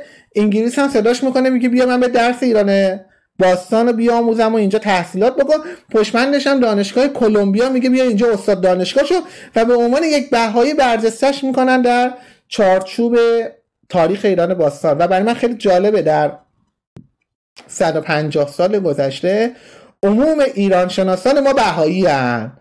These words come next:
همه چی یه دفعه عوض می‌شه. اینه، این خیلی برام جالبه. خب، این که پس دیدیم. یکی دیگه، حالا بحثی که وجود داره در مورد فراماسونش رو بذاریم کنار. آقای احسان یارشاتر در زمان شاه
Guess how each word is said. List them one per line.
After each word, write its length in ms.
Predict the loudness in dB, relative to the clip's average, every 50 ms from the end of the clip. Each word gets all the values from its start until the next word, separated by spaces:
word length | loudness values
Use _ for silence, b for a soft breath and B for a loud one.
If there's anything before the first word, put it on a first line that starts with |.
| b b b b b
همه 320 | -4 -2 0 0 0 0
چی 180 | -2 -2 -2 0
یه 120 | 2 2
دفعه 260 | 2 0 0 0 0
عوض 400 | 0 2 2 2 2 0 0 -2
می‌شه. 220 | -4 -6 -4 -4 -4
اینه، 200 | -4 -2 -2 -2
این 120 | -4 -4
خیلی 240 | -4 -2 -2 -2 -2
برام 260 | -4 -4 -4 -6 -6
جالبه. 440 | -6 -6 -6 -6 -6 -8 -8 -10 -14 -18 B B B B B B B B B B -6
خب، 280 | -2 -2 -2 -2 -4 -8 -20 _ _ _ _ _ _ _ _ _ -2
این 260 | -2 -2 -2 -2 -4
که 300 | -2 0 2 2 2 0 0
پس 300 | 0 0 -2 -2 -4 -6
دیدیم. 280 | -6 -6 -6 -6 -10 -18 _ _ _ -4
یکی 260 | -2 -2 -2 0 -2
دیگه، 280 | -2 -2 0 0 0 2
حالا 240 | 2 2 2 0 0
بحثی 400 | 0 0 0 0 -2 -4 -6 -4
که 120 | -4 -2
وجود 320 | -2 -2 -2 -2 -4 -2 0
داره 200 | 0 2 2 2
در 180 | 2 0 0
مورد 140 | 0 -2 -2
فراماسونش 520 | -2 0 0 0 0 0 -2 -2 -4 -2
رو 60 | -2 -2
بذاریم 260 | 0 0 0 0 0
کنار. 460 | -2 -2 -2 0 0 0 0 -2 B B B B B B B B B B 0
آقای 360 | 0 2 2 2 2 2 2 2
احسان 320 | 0 0 -2 -2 0 0 2 2
یارشاتر 600 | 2 2 0 0 -2 0 0 -2 0 2 0 2 2
در 200 | 2 2 0 0
زمان 440 | -2 -4 -4 -2 -2 -2 -2 -2 -2
شاه 640 | -2 -2 0 2 2 2 2 0 0 -2 -4 -6